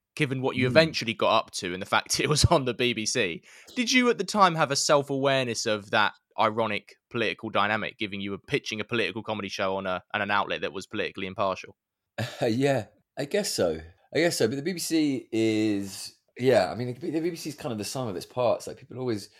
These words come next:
Speaker 2: get confused about the B B C, I think, in the sense that everyone on the left thinks it's too right-wing and everyone on the right thinks it's too left-wing. But actually, it's just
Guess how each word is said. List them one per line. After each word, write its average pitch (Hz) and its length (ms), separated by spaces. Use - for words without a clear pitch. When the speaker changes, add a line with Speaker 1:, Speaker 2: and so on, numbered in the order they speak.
Speaker 2:
get - 280
confused 113 600
about 90 200
the 82 60
B 95 120
B 82 100
C, 85 240
I 87 40
think, 85 340
in 87 100
the 85 60
sense - 300
that - 200
everyone 107 260
on 104 80
the 104 60
left 101 480
thinks - 380
it's - 360
too 92 280
right-wing 90 400
and 92 80
everyone 95 180
on 95 60
the 92 40
right 98 180
thinks 92 200
it's 87 120
too 95 160
left-wing. 92 360
But 92 100
actually, 113 280
it's - 120
just - 380